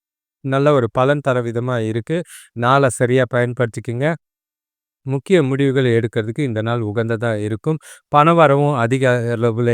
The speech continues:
இருக்கு. சேமிக்கிறதுக்கும் அதிக அளவுல வாய்ப்புகள் இருக்கு. வளர்ச்சிக்கும், ஆ, உங்களோட முன்னேற்றத்துக்கும் ஏற்ற ஒரு நாளா இருக்கு. நாளை வந்து சரியா பயன்படுத்த வேண்டியது அவசியம். வேலை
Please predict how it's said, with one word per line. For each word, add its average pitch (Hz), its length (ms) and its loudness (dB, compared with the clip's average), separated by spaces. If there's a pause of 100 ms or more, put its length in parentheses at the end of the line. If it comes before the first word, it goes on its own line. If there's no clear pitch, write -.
(100)
இருக்கு. 113 420 -2
சேமிக்கிறதுக்கும் 139 840 -4
அதிக 110 300 -4
அளவுல 104 340 -4
வாய்ப்புகள் 101 480 -4
இருக்கு. 101 300 -4 (440)
வளர்ச்சிக்கும், 143 600 2 (200)
ஆ, 120 120 -2 (260)
உங்களோட 123 480 2 (300)
முன்னேற்றத்துக்கும் 135 720 0
ஏற்ற 120 300 2
ஒரு 110 200 0
நாளா 120 360 0
இருக்கு. 120 360 -2
நாளை 127 380 -2
வந்து 113 260 -4
சரியா 120 400 -4
பயன்படுத்த 110 540 -6
வேண்டியது 101 400 -4 (120)
அவசியம். 107 520 -6 (420)
வேலை 120 260 4